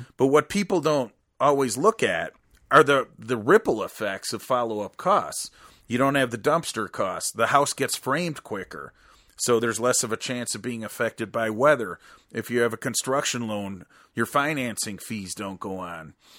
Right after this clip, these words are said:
You know, there's just a lot of little ripple effect details. So the impact of getting the house framed quicker and more effectively is, is a ripple effect that definitely shows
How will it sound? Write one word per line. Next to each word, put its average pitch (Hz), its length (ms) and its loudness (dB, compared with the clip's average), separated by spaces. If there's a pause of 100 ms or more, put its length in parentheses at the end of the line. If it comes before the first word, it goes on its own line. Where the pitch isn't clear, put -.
(120)
You 123 100 -4
know, 131 140 2
there's 131 220 4
just - 260 0
a 127 40 -4
lot 127 460 2
of 113 200 -6 (260)
little 117 380 0
ripple 117 400 0
effect 104 420 -6
details. 104 520 -8 (420)
So 143 200 6
the 131 200 0
impact 131 640 -2 (340)
of 104 480 -2 (220)
getting 123 280 0
the 107 100 -6
house 117 560 -2 (240)
framed 123 440 -4
quicker 90 560 -2 (480)
and 110 140 -8
more 113 240 -2
effectively 92 840 -8 (1600)
is, 127 200 0
is 123 180 -2
a 113 60 -4
ripple 101 380 -2
effect 101 380 -4
that 95 240 -8
definitely 104 440 -6
shows 90 600 -6